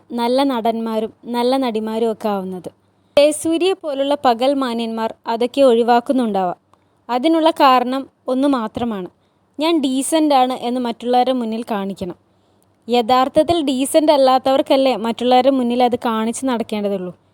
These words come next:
പിന്നെ ഇത്തരം സിനിമകളൊക്കെ ചെയ്ത് ഫലിപ്പിക്കാൻ കഴിവും അതിനുള്ളൊരു ചങ്കൂറ്റവും വേണം. അതില്ലെങ്കിൽ ചെയ്യാനാവില്ല. അപ്പോൾ അത് ചെയ്യുന്നവരോട് തോന്നുന്ന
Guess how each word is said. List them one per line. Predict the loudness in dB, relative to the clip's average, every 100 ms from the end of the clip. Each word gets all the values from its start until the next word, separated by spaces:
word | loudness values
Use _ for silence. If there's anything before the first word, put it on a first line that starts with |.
| _ _ _ _ -4
പിന്നെ | -2 0 -2 _ _ _ _ _ _
ഇത്തരം | -8 -2 0 0
സിനിമകളൊക്കെ | 0 0 0 2 0 0 -2
ചെയ്ത് | -2 0 -2 -2
ഫലിപ്പിക്കാൻ | 0 0 0 -4 -4 -6
കഴിവും | -6 -2 -2 -2 -4 -6 -10 -6
അതിനുള്ളൊരു | -2 -2 0 0 -2
ചങ്കൂറ്റവും | -2 -4 -4 -4 2 2 2
വേണം. | -2 -10 -16 _ _ _ _ _ -2
അതില്ലെങ്കിൽ | 0 2 0 0 -2 -4 -6
ചെയ്യാനാവില്ല. | 0 0 0 -4 -6 -8 -10 _ _ _ _ -4
അപ്പോൾ | 0 2 2
അത് | 2 2
ചെയ്യുന്നവരോട് | 2 0 0 2 2 4 4 4 2
തോന്നുന്ന | 0 -2 -6